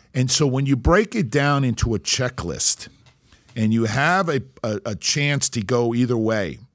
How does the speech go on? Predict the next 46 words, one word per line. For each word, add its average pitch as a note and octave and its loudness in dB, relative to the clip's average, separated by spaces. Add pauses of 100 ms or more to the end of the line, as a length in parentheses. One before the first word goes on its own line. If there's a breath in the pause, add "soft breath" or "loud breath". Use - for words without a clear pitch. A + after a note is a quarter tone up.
(320)
to G#2 -2
arrest B2+ 0
or A2 0
not A#2 2
arrest F#2 -2
someone, F2+ -4
well, G2+ -2 (320 loud breath)
if F#2+ -4
you G#2+ 0
realize D#3+ 2
you're B2 -4
coming C#3 0
up C3+ -2
with A2+ 0
your, G#2+ 0 (260)
uh, F#2 -4 (160)
performance D#3+ 2
appraisal F#2+ -4 (320 loud breath)
and G#2 2
you A2+ 6
need D3+ 2
to C#3+ 4
arrest D3+ 4
someone, A#2 0
you're B2 2
gonna G3+ 4
arrest A3+ 2
that D3 0
person. G#2+ -4
Why? C#3 0
'Cause C3+ -2
you B2 -6
gotta C#3+ -2
check C#3 -6
that C3+ -2
box. C3+ -4 (500 loud breath)
That's C#3 0
not D3+ 2
the C#3 0
F C3 -2
B B2+ 0
I A#2+ 0
that's G#2+ -4
recognizable G2 -4 (380 soft breath)
to - -4
me. F#2+ 2